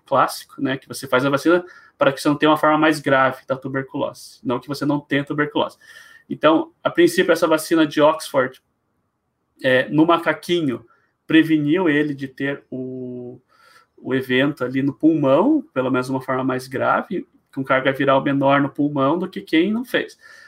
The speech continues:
Mas, assim, você fez só em macaco, a gente não tem essa certeza se isso vai funcionar em humanos, e, e a pessoa fica doente. Claro que daí vai, talvez tenha uma gripe mesmo, né? Vai ter um quadro mais de respira-,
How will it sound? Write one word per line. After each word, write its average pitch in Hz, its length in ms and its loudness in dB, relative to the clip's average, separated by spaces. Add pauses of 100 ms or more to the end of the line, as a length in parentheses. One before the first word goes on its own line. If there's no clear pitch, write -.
(220)
Mas, 175 220 2
assim, 160 420 2
você 139 360 -4
fez 156 200 -4
só 165 100 0
em 165 60 0
macaco, 170 480 -2
a 165 40 -4
gente 143 180 -6
não 139 80 -6
tem 143 280 -4
essa 139 160 -10
certeza 139 600 -8 (140)
se - 220 -12
isso 131 120 -10
vai 131 120 -8
funcionar 139 320 -6
em 139 60 0
humanos, 139 640 -4 (640)
e, 135 800 -4 (560)
e 143 60 -2
a 135 40 -6
pessoa 185 240 0
fica 226 200 0
doente. 147 400 2
Claro 180 240 2
que - 100 -16
daí 139 140 -2
vai, 151 100 0
talvez 151 340 -2
tenha 175 120 -4
uma 196 100 -2
gripe 180 360 -2
mesmo, 135 360 -2
né? 127 160 -8
Vai 117 80 -8
ter 127 140 -10
um 127 60 -10
quadro 131 280 -2
mais 135 480 -6
de 143 120 -10
respira-, 143 460 -4